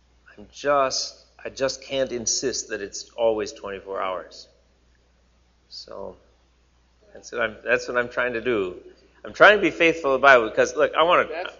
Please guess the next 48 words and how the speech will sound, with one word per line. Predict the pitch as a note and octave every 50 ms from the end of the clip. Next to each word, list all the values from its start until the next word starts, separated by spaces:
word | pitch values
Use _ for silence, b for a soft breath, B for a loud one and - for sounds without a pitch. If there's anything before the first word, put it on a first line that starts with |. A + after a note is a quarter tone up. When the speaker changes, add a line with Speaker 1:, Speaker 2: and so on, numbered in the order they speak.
| _ -
Speaker 2:
to | - D#3
me, | D#3+ D#3 C3+ A2
the | A2+
important. | A#2 - _ - C3 B2 - _ _ _ -
Speaker 1:
Yeah, | A2+ A2+ G#2 F#2 - -
and | - C3+
I've | D#3+ F#3+ G3+
been | E3+ C3+ -
teaching | - E3 D#3+ - - D3+ B2+
this | A#2 G#2+ G#2 -
a | A#2+
long, | A2 A#2 B2 C3 C3+ C3+ C3 B2 - - -
this | - A#2+ A2+ -
class | - A#2+ A#2 A2+ -
a | A#2
long | A2+ A2 A#2 A#2 A#2+
time, | - B2+ B2 A#2+ A2+ G#2 G2+ G#2+
and | A2 G#2+ G#2 G2+ F#2+
the | G#2+ G#2 G#2 - - _ _ _ G#2 -
bo-, | A2+ A#2 C3 D3 - - A2
bedrock | A2+ C3 D3+ D#3 C3 C3 B2 A#2+ A#2 A2+ - - - - -
conviction | - A2+ G#2+ G2+ D3 F3+ - - - A#2+ G#2+
that | G2+ G2+ G2+
I | G2 G2+ F#2+
have | F#2+ F#2+ F#2+ F#2 F#2+ - b b b b b b _
is | - C3+ A#2+
that | A#2 A#2+ A#2
this | F3+ F3+ F3+
is | F3 D3+
the | C#3+ D3
Word | C#3+ D3 C#3+ D3
of | C3+ -
God, | D3 D3+ C#3 G#2+ E2+ - - - -
and | - A#2+ A#2
what | B2 D3 D#3
it | D3+ C#3+ -
teaches, | - E3 D#3+ D#3+ - C#3+ B2 C3+
I | C3 C3+
believe. | C3 C3 D3 D3+ C3 F2+ D#2+ - - _ _ _ _ _ _ _ _ _ -
And | A#2 A#2+ A#2 A2+
if | A#2+ - C3+
I | C3
can't | - - D#3 D3+ D3 C3+
answer | C#3+ C#3 C#3+ C#3 - C#3 A#2+
all | C3 C3+
the | C3+ C3
questions | - - C#3+ C#3 C#3 - C#3 B2+ C3 C3 -
from | - C3+ B2+ B2 B2+ B2 A#2+ B2